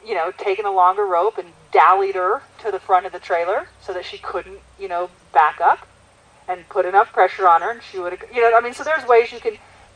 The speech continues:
make that happen, but I'm sure you see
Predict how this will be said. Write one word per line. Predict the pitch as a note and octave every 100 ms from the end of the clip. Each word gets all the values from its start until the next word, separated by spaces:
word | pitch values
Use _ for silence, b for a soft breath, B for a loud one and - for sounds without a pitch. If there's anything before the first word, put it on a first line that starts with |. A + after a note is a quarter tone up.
| F#4+
make | G4 G3 G#3 -
that | G#3 F#3
happen, | G3+ F3+ A#3+ B3+ C4+ _ _ _ _ _ _
but | G4+
I'm | F#4+
sure | - G#4+
you | F#4+ F#4+
see | - - G4 F#4+ F#4+